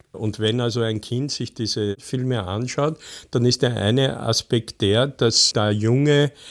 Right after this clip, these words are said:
Darsteller halt mit diesen Gefahren umgehen. Also das ist schon einmal ein angenehmer Lernprozess, wo man sagt, „Na, die sind auch jung, die sind auch in meiner Situation und, äh,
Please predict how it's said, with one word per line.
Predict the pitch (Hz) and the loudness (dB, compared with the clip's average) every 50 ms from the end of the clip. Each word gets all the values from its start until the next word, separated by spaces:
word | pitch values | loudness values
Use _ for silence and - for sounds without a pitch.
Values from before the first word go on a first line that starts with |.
| - - - | -20 -4 -2
Darsteller | - 92 92 101 123 - - - - - 113 110 113 123 131 139 147 165 170 165 - | 2 4 4 4 4 4 0 0 4 4 6 6 6 4 4 4 4 4 2 0 -2
halt | 160 135 110 110 110 110 - - - | -4 -2 0 0 0 0 -4 -8 -8
mit | - 131 131 139 120 120 123 - - | -8 -6 -2 0 0 0 0 0 -2
diesen | 123 117 - 135 120 | -2 0 0 0 0
Gefahren | 113 - 110 - - 107 95 95 98 107 | 0 -2 -4 -2 0 0 2 2 2 0
umgehen. | 104 110 110 110 110 107 104 113 107 113 123 160 226 220 - - - - - - - | 0 0 0 0 -2 0 0 0 0 0 0 -2 -4 -6 -8 -12 -16 -16 -16 -6 0
Also | - - 123 117 | 2 2 2 2
das | 117 123 110 - | 2 0 0 0
ist | 131 120 - | 0 -2 -2
schon | - 131 123 127 | -2 0 0 0
einmal | 123 120 117 113 113 117 117 117 - | 2 2 2 2 2 2 2 0 -2
ein | - - 107 110 107 107 | -2 0 0 0 0 0
angenehmer | - - 104 117 123 - 127 120 117 113 113 117 113 107 | -2 0 0 -2 0 0 0 0 2 2 2 2 0 0
Lernprozess, | 104 101 92 95 107 123 131 127 131 127 - - - 120 131 160 - - - - - - - _ _ | 0 0 -2 -2 -2 -2 -2 -2 -2 -2 -2 -2 -2 0 0 0 -2 -4 -8 -12 -18 -20 -20 _ _
wo | 135 | 0
man | 123 123 127 | 2 2 2
sagt, | 127 - 127 123 123 - - | 2 2 2 0 0 0 -2
„Na, | 131 127 131 | -2 -2 -2
die | 127 - 127 | -2 -4 -4
sind | - - 127 117 - | -2 -2 -2 -4 -4
auch | - - 98 127 127 - | -4 -4 -2 -2 -2 -2
jung, | - 127 135 147 160 170 165 - - - | -2 0 0 0 -2 -4 -6 -8 -8 -6
die | 131 120 | -4 -4
sind | - - 123 120 - | -2 -2 -2 -4 -2
auch | - 98 107 113 - | -2 -2 -2 -2 -2
in | 139 131 | -4 -2
meiner | 127 117 113 120 127 127 | -2 -2 -2 -2 -2 -2
Situation | - - 135 120 - - 131 127 - - - 107 101 120 139 160 160 - | -2 -4 -6 -4 -4 -4 -4 -4 -4 -4 -2 0 0 0 -2 -2 -6 -6
und, | - - 127 131 135 135 - - | 0 2 4 4 4 2 0 -2
äh, | 151 135 131 117 107 | -2 2 2 2 2